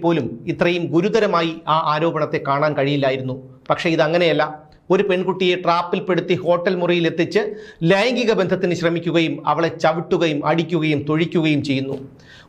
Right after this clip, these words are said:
ഒരിക്കലും ന്യായീകരിക്കാൻ കഴിയുന്ന ഒന്നല്ല ഇത്. സിദ്ദിഖിനെതിരെ കേസെടുക്കാനുള്ള നടപടികൾ തുടങ്ങിക്കഴിഞ്ഞു എന്നാണ് അറിയുന്നത്.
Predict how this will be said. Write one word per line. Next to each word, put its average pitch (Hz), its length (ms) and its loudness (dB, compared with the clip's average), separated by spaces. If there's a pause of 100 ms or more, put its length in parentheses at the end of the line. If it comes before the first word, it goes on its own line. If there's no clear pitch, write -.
ഒരിക്കലും 202 500 2
ന്യായീകരിക്കാൻ 170 580 2
കഴിയുന്ന 156 340 0 (260)
ഒന്നല്ല 139 260 2 (100)
ഇത്. 127 100 -4 (460)
സിദ്ദിഖിനെതിരെ 165 640 0
കേസെടുക്കാനുള്ള 165 600 0 (100)
നടപടികൾ 165 440 0
തുടങ്ങിക്കഴിഞ്ഞു 165 600 0 (120)
എന്നാണ് 147 240 2
അറിയുന്നത്. 147 380 0